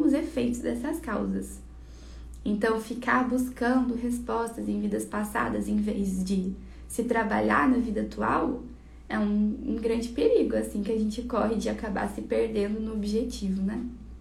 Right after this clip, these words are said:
Enfim, Kardec continua falando o seguinte: "As existências futuras não podem ser reveladas em nenhum caso,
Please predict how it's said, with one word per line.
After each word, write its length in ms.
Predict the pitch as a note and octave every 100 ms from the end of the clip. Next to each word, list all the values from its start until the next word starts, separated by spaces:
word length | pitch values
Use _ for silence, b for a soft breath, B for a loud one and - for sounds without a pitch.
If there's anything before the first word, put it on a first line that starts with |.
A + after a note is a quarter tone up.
| - - - - - - - B B B B B B B - -
Enfim, 440 | A3 - G3 G3 G#3
Kardec 480 | G3+ G#3 A3 A3
continua 680 | - B3 A#3+ C4 A#3 G3 F#3+ - - - -
falando 300 | A3+ G#3 G#3+
o 40 |
seguinte: 580 | A3 B3 F#3+ F#3 - - - B B B B B
"As 180 | G#3 A#3
existências 760 | A#3 A#3+ - A#3+ D#4 C#4+ -
futuras 800 | - A#3 - B3 C4 G#3+ - -
não 300 | G#3+ A#3+ E4+
podem 380 | C4+ A#3 A#3 A#3
ser 200 | A#3+ G#3
reveladas 920 | G#3+ G3+ G#3 G#3+ G3 - A3 - - -
em 120 | A3+
nenhum 480 | - A2 A2 D4 -
caso, 500 | B3+ G3+ G3 G#3